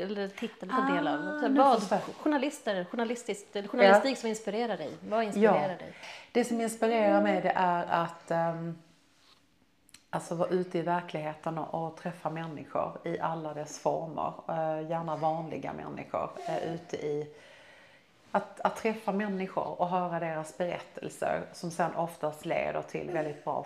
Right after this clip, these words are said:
Speaker 2: journalistik, avslöjanden. För de bästa avslöjandena får du ju,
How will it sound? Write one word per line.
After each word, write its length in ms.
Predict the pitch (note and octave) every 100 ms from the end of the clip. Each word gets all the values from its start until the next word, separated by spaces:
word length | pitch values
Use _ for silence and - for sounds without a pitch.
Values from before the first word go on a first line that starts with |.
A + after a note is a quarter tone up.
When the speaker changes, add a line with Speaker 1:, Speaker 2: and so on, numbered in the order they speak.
| -
Speaker 2:
journalistik, 680 | D#3 D3+ D3 - - D#3 -
avslöjanden. 760 | D#3 D#3+ E3 - D3 C#3+ D3+ E3
För 120 | F3
de 140 | E3+
bästa 380 | E3+ E3 - -
avslöjandena 760 | D3 E3 - F#3 D#3+ D#3 D#3 D#3
får 320 | - D3+ C#3
du 60 | C#3+
ju, 220 | D3 D3